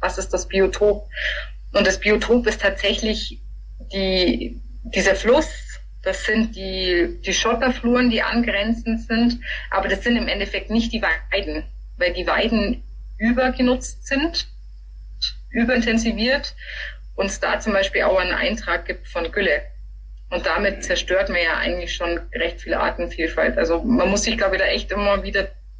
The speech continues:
zurückberufen und besinnen und sagen, was wird da hinten eigentlich geschützt? Und es sind nicht die Weideflächen.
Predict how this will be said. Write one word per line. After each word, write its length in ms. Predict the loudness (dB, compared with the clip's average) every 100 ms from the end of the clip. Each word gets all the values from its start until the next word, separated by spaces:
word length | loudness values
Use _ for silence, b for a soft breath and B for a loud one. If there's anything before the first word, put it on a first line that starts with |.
| -16 -14
zurückberufen 1160 | -8 -2 0 0 0 -2 2 4 4 4 4 2
und 180 | 0 0
besinnen 440 | -2 0 2 2 2
und 140 | 0
sagen, 460 | 0 0 0 -2 -2
was 280 | -2 -2 -6 -4
wird 200 | -2 2
da 40 |
hinten 280 | 0 0 0
eigentlich 300 | 0 0 -2
geschützt? 520 | -4 -2 -2 -6 -2
Und 160 | 0 0
es 140 | 0
sind 140 | 0
nicht 240 | 2 2 0
die 100 | 0
Weideflächen. 640 | 0 0 -2 -6 -6 -10